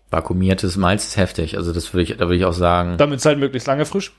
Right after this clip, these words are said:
Speaker 2: bleibt, weil die schroten das ja für einen und das fand ich eine super
Speaker 1: Ach, das war
Speaker 2: Idee.
Speaker 1: geschrotet, ja klar, das verstehe ich, dann ist super.
Speaker 2: Genau, das fand ich super und das war das erste Mal, bei den anderen Shops war das nie vakuumiert.
Speaker 1: Bämsen.
Speaker 2: Fand ich cool.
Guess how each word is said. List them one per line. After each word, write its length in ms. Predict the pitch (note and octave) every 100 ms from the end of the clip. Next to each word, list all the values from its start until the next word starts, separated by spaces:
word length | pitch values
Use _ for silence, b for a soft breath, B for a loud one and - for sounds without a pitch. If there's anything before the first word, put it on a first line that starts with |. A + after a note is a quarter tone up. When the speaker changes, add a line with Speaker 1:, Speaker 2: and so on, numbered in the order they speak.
| - -
Speaker 2:
bleibt, 360 | C3 C3 -
weil 80 | C3
die 200 | B2 B2+ -
schroten 300 | - D#3 E3+
das 140 | E3+
ja 80 | F#3
für 160 | F#3 F#3
einen 180 | G3
und 80 | F3
das 140 | B2+ C#3+
fand 160 | D3
ich 40 | C#3
eine 100 | D#3
super 140 | F#3
Speaker 1:
Ach, 60 | G3
das 100 | F3+
war 80 | D3+
Speaker 2:
Idee. 80 | A#2+
Speaker 1:
geschrotet, 420 | D3+ A3+ A#2+ F#2+
ja 100 | A#2+
klar, 300 | E3+ C3 A2
das 180 | C3 -
verstehe 300 | G3+ G3+ G2+
ich, 100 | -
dann 120 | A#2
ist 100 | G#3+
super. 280 | F3+ F#2+ E2
Speaker 2:
Genau, 200 | B3+ D#3
das 120 | B2+
fand 140 | F3+
ich 40 | G#3
super 140 | D#3+
und 80 | C#3+
das 100 | C#3
war 80 | E3
das 80 | E3
erste 220 | E3 A#3
Mal, 160 | F#3+
bei 80 | C#3+
den 140 | C#3 C3+
anderen 220 | D3+ E3
Shops 280 | G#3+ G3 D#3+
war 100 | D#3
das 140 | D#3
nie 160 | A3 D3
vakuumiert. 320 | A#2+ C3 B2+
Speaker 1:
Bämsen. 480 | D#3 D3 G2+ F#2+ F#2
Speaker 2:
Fand 160 | - C3+
ich 140 | -
cool. 200 | G#3 B2